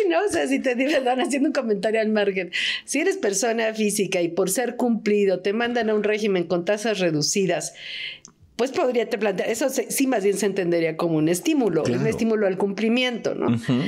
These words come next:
Speaker 1: Y, pero si eres persona, y no lo pusieron como estímulo, lo pusieron como una forma más de pagar impuestos y opcional, condicionado a que cumplieras con los requisitos, ¿no?
Speaker 2: Ujú.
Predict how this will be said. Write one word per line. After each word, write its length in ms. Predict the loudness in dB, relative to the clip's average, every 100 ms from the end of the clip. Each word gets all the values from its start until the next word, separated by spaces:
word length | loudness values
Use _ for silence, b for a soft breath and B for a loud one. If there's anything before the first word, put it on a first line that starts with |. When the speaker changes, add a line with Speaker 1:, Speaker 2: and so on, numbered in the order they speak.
| -4
Speaker 1:
Y, 140 | -2 0
pero 240 | 0 0
si 100 | 0
eres 220 | 0 0
persona, 680 | -2 -4 -2 -2 0 -2 -2 -2 0
y 100 | 0 0
no 180 | 2 2
lo 120 | 0
pusieron 340 | 0 0 0
como 180 | 0 -2
estímulo, 460 | 0 0 2 2 2
lo 140 | 2
pusieron 400 | 0 0 2 0
como 340 | 0 0 2 2
una 200 | 0 0
forma 300 | 0 2 2
más 200 | 0 0
de 80 |
pagar 320 | -2 -2 0 0
impuestos 560 | 0 0 0 0 0
y 40 | -2
opcional, 600 | -2 -2 0 -2 -4 -8 B B B -4
condicionado 640 | 0 0 0 0 2 0
a 60 | -2
que 120 | -2
cumplieras 400 | -2 0 0 0
con 140 | 0
los 160 | 2 0
requisitos, 560 | -2 -2 -2 -4 -2
¿no? 80 | -2
Speaker 2:
Ujú. 320 | 0 0 0